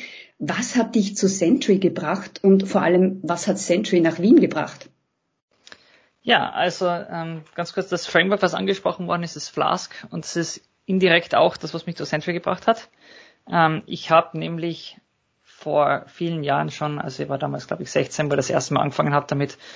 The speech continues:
Speaker 2: Open Source, äh, Libraries für die Python-Programmiersprache zu entwickeln. Eins davon, das dann relativ populär geworden ist, war das Flask-Framework.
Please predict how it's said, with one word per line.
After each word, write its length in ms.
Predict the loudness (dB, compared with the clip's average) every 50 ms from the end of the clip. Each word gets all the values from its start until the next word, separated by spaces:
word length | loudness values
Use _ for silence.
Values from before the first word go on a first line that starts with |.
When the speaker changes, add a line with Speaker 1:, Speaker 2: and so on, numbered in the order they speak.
| -20 -20 _
Speaker 2:
Open 220 | -6 -6 -4 -4 -2
Source, 500 | 4 4 4 4 4 0 -6 -12 -14 _ _ -2
äh, 320 | 0 0 0 0 -2 0
Libraries 560 | 2 2 2 2 2 -2 -2 -2 -4 -10 -18 _
für 280 | _ -8 -6 -4 -4 -4
die 200 | -4 -6 -8 -8
Python-Programmiersprache 800 | 0 0 0 0 0 -6 -8 -6 -6 -6 -6 -4 -4 -4 -4 -4
zu 120 | -4 -6
entwickeln. 420 | -6 -6 -6 -4 -2 -2 -2 -4 -6 _ _ _ _ _ _ _ _ _ _ _ _ _ _ _ _ _ _ _
Eins 300 | 0 2 2 2 0 2
davon, 760 | 0 0 2 4 4 4 4 2 0 -4 -4 -4 -6 -6 -8 -8
das 180 | -10 -10 -10 _
dann 200 | -6 -4 -4 -2
relativ 440 | 0 2 2 2 0 -2 -10 _
populär 320 | _ -12 -8 -2 0 0 0
geworden 400 | 0 0 0 0 0 0 -6 -8
ist, 320 | -8 -8 -8 -10 -12 -6
war 100 | -6 -6
das 140 | -6 -6 -8
Flask-Framework. 760 | -2 -2 -2 -2 -2 -6 -4 -4 -2 2 2 2 2 0 -8